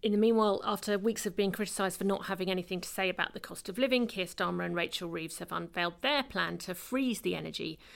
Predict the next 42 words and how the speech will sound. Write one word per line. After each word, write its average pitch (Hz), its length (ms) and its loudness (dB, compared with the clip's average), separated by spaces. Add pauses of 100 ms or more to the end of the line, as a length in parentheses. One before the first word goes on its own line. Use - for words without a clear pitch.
(220)
price - 280 -6
cap, - 220 -2
which 233 220 -2
looks 330 180 -4
a - 20 -4
little 330 160 -2
bit 247 220 -2
closer 226 400 0
to 190 140 -6
what 196 200 0
some 190 200 -2
of 175 80 -6
the 175 260 0
power 180 180 0
companies 175 460 -2
are, 170 140 -4 (340)
uh, - 140 -2 (120)
asking - 440 4
for. - 360 -8
It's - 140 -10
a - 40 -18 (280)
big 180 180 2
plan 190 380 0
with 214 100 -2
a 208 40 -6
price 165 260 -8
tag 180 160 -10
of 170 80 -10
about - 160 -6
sixty - 300 -10
billion. 233 320 2
It's, - 200 -6
it's - 140 -8
bold, 202 380 2
it's - 120 -2
easy 180 200 0
to 180 140 -6
understand, 185 480 4
it - 100 -4
seems 208 280 0
to 185 140 -2
be 180 240 -4